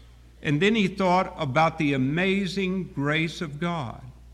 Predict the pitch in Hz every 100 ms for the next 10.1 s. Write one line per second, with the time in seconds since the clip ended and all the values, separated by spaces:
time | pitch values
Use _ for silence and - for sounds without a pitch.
0 | - - - - - - - - - -
1 | - - - 165 170 180 180 165 180 165
2 | 196 214 208 165 104 123 180 208 165 120
3 | 131 151 160 - - - - 202 196 185
4 | - 104 120 123 - - - - - -
5 | - 185 175 156 - - - 202 202 202
6 | 139 127 190 214 160 131 - - - -
7 | - - - - 202 190 104 117 - -
8 | - - - - - - - - - -
9 | - 147 156 - 214 190 123 117 - -